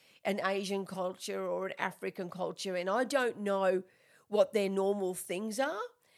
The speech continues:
Like, you know, I don't, I don't know their normal way of life. Um, of course, I know the Western way of life, but sometimes I have difficulties type of understanding what I'm seeing because the culture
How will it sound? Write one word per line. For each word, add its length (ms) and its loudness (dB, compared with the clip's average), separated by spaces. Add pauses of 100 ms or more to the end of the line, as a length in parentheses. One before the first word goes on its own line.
(140)
Like, 260 2
you 120 -2
know, 140 2
I 120 4
don't, 300 2
I 120 2
don't 280 2
know 300 2
their 220 0
normal 440 0
way 260 -2
of 120 -2
life. 500 -2 (360)
Um, 380 0
of 160 -2
course, 320 0
I 140 2
know 160 0
the 100 -4
Western 500 -4
way 180 -2
of 120 -2
life, 320 -2
but 100 -4
sometimes 420 -2
I 120 2
have 240 0
difficulties 720 -6 (760)
type 280 2
of 160 2 (200)
understanding 720 0
what 140 0
I'm 120 -2
seeing 560 -2
because 400 -6
the 100 -10
culture 720 -6